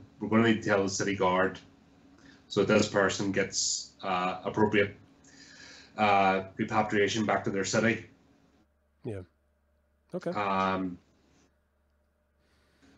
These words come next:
Speaker 1: need to speak to the woman. Tell her, um, "Thank you very much for your help."
Speaker 2: She's like,
Speaker 1: We know
Speaker 2: "Look,
Speaker 1: you're
Speaker 2: I
Speaker 1: not
Speaker 2: didn't
Speaker 1: to
Speaker 2: do it.
Speaker 1: blame
Speaker 2: You
Speaker 1: for
Speaker 2: believe
Speaker 1: this.
Speaker 2: me? You believe me? I didn't
Speaker 1: We
Speaker 2: do it, right?"
Speaker 1: absolutely, we absolutely believe you.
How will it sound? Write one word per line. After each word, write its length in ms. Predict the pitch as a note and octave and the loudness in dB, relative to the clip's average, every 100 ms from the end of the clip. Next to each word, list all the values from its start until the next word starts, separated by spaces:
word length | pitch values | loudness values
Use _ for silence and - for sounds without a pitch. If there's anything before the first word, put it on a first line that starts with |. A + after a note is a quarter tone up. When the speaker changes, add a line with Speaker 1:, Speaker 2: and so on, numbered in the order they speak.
| _ _ _ _ | _ _ _ _
Speaker 1:
need 120 | C3+ C3+ | 4 6
to 60 | |
speak 220 | C3+ B2+ | 6 4
to 60 | A#2+ | 2
the 60 | A2 | 0
woman. 340 | G#2 A#2 A2+ - | 0 -2 -6 -16
Tell 180 | - G#2+ | -8 -6
her, 260 | G#2 G#2 G2+ | -2 -2 -2
um, 360 | G2 F#2+ F#2 - _ _ _ _ _ _ _ _ | -4 -4 -6 -12 _ _ _ _ _ _ _ _
"Thank 360 | - - C#3 C#3+ | -12 2 2 4
you 60 | |
very 140 | C3+ B2 | 4 2
much 200 | A#2 - | 0 -4
for 100 | A#2 | -8
your 120 | G#2+ | -8
help." 340 | G#2 G#2 G#2 _ _ _ _ _ _ _ _ | -6 -8 -10 _ _ _ _ _ _ _ _
Speaker 2:
She's 140 | - B2+ | -6 -2
like, 80 | |
Speaker 1:
We 60 | C3+ | 2
know 40 | |
Speaker 2:
"Look, 80 | B2+ | 6
Speaker 1:
you're 80 | D3 | 8
Speaker 2:
I 40 | |
Speaker 1:
not 60 | G3 | 10
Speaker 2:
didn't 100 | G#3+ | 8
Speaker 1:
to 40 | D#3 | 8
Speaker 2:
do 140 | G3 | 8
it. 60 | C#3 | 8
Speaker 1:
blame 100 | A2+ | 6
Speaker 2:
You 60 | |
Speaker 1:
for 60 | F#3 | 4
Speaker 2:
believe 180 | F#3 G3+ | 4 4
Speaker 1:
this. 40 | F#3+ | 4
Speaker 2:
me? 140 | G#3 | 2
You 140 | E3 G3 | 2 2
believe 260 | A3 B3 | 6 6
me? 80 | A3 | 10
I 100 | G3+ | 10
didn't 120 | G3 C3+ | 12 8
Speaker 1:
We 60 | |
Speaker 2:
do 120 | B3+ D#3 | 8 8
it, 40 | |
right?" 160 | C3+ G3 | 8 6
Speaker 1:
absolutely, 540 | F#3 B2 A#2+ A2+ G#2+ _ _ - | 6 -2 -2 -4 -6 _ _ -12
we 160 | A#2+ | -6
absolutely 480 | B2+ C3+ B2+ A#2+ A2 | 0 0 0 -4 -4
believe 320 | A2 G#2 G#2 | -4 -4 -2
you. 200 | A2+ A2 | -2 -2